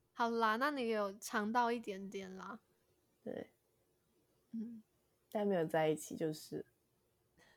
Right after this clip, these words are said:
Speaker 1: 也不用在一起啊，小，小朋友的恋爱就是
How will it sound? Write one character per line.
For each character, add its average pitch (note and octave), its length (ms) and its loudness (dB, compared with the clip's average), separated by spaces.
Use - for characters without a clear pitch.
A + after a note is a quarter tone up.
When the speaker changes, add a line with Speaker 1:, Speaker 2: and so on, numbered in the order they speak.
Speaker 1:
也 G#3+ 160 -4
不 G3+ 100 -4
用 C4+ 200 -4
在 C4 240 2
一 C4+ 40 -4
起 - 220 -10
啊， - 240 -8
小， G3+ 340 0
小 B3 200 2
朋 A3+ 160 0
友 B3+ 140 6
的 G#3+ 160 2
恋 G#3+ 220 0
爱 A3 160 2
就 G#3+ 180 -4
是 A3 480 -2